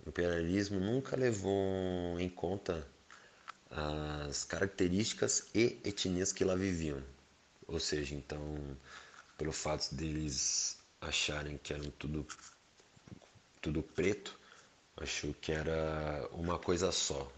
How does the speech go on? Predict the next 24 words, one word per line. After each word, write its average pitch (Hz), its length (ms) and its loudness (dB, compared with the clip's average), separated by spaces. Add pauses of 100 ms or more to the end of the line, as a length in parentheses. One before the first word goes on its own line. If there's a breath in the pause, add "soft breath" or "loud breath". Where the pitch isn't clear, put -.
Então, 73 340 -8
eles 73 220 -4
nunca 98 300 -2
pensaram 98 420 -2
nisso, 76 360 -6
realmente 76 460 -6
só - 160 -4
pensavam 80 560 -2
em 87 60 -2
lucros. - 460 -6 (800 loud breath)
Com 80 240 0
esse, 71 1300 0 (580)
com - 140 -6
essa 80 200 0
decisão, 80 640 0
eles 80 140 -2
acabaram 80 420 0
juntando 80 480 -2
tribos 80 320 -2
rivais 85 720 -2
e 95 80 2
separando-as 92 960 2
também, 71 340 -6
né? 69 180 -8